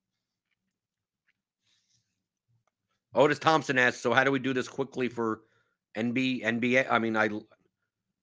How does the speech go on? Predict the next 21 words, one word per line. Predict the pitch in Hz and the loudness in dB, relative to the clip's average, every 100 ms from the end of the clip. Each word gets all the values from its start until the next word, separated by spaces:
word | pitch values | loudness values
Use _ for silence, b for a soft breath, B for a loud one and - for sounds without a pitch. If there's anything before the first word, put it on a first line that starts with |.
| _ _ _ _ _ - | _ _ _ _ _ -6
I | |
literally, | 104 123 135 127 120 104 - | -2 2 2 2 2 -2 -2
that | 117 | -2
was | 113 92 | -2 -4
the, | 110 - | -8 -6
that | 113 | -4
was | 107 85 | -4 -6
the | 95 | -8
show. | - 202 - _ _ _ _ _ _ _ _ _ _ _ _ _ _ _ _ _ _ | -4 -4 -4 _ _ _ _ _ _ _ _ _ _ _ _ _ _ _ _ _ _
"How | 113 | 4
do | 139 | 4
I | |
do | 147 | 4
it | 156 | 2
for | 143 | 4
N | 151 | 4
B | 127 135 | 4 4
A?" | 175 120 | 6 4
I'm, | 107 110 | 0 -2
I | |
mean, | 110 107 | -4 -6